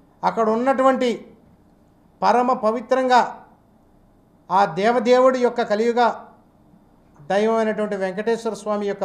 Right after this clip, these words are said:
ప్రసాదాన్ని మనం ఎవరైనా సరే ఇంటికి తీసుకొని వస్తే అత్యంత పవిత్రంగా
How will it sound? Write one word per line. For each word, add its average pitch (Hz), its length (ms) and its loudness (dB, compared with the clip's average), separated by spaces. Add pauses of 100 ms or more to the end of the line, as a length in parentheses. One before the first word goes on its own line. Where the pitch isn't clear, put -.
ప్రసాదాన్ని 214 580 0 (1120)
మనం 208 220 0 (140)
ఎవరైనా 247 420 2
సరే 226 220 -2
ఇంటికి 214 300 -6
తీసుకొని 220 340 -6
వస్తే 220 200 -4 (720)
అత్యంత 233 500 -4 (140)
పవిత్రంగా 214 520 -2